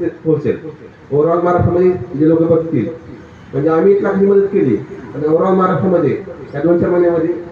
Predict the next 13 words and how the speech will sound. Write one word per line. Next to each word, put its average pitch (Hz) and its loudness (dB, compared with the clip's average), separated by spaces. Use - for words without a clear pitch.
एक 156 -2
करोडपर्यंत 190 2
मदत 196 2
लोकं 180 2
करतील 165 -2
आपल्या 170 -4
पॉझिटिव्ह 156 4
गोष्टी 147 0
बघून, 123 0
असा 170 -4
आमचा 196 -4
विचार - -2
आहे. 101 -8